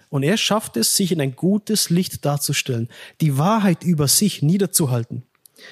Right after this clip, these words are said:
Oder versucht mal zu erraten, von wem dieses Zitat ist.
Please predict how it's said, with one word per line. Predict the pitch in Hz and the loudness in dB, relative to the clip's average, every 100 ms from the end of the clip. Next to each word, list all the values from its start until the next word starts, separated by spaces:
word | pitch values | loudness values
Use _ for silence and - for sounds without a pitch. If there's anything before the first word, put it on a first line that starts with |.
| - - | -12 -4
Oder | 180 | -2
versucht | 240 269 - | 0 0 2
mal | 294 262 | 0 2
zu | 262 | 2
erraten, | 202 220 311 320 | 2 2 2 0
von | 226 202 | 2 2
wem | 240 208 | 2 2
dieses | 233 240 - | 2 2 0
Zitat | 226 208 226 | 2 2 0
ist. | 139 - - | -2 -4 -6